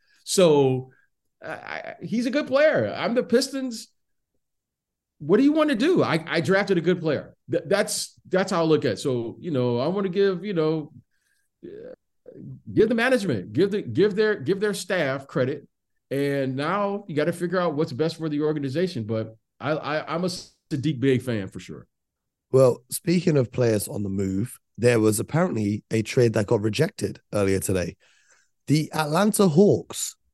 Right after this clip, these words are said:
Speaker 2: tried to trade John Collins to the Utah Jazz for Lauri Markkanen. And the Jazz rebuffed their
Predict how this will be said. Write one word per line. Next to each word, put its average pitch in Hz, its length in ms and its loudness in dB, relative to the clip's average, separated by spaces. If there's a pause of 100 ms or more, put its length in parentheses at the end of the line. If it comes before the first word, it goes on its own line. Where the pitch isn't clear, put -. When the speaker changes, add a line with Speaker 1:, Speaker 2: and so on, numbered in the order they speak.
(600)
Speaker 2:
tried 180 320 2
to 175 140 -2
trade 160 320 2
John 165 320 2
Collins 127 720 -4 (500)
to 165 200 2
the 147 120 4
Utah 160 500 4
Jazz 143 760 0 (880)
for - 160 2
Lauri 113 540 4
Markkanen. 139 640 -2 (800)
And 156 160 2
the 165 60 4
Jazz 139 440 2
rebuffed 123 720 -2 (680)
their 120 420 -2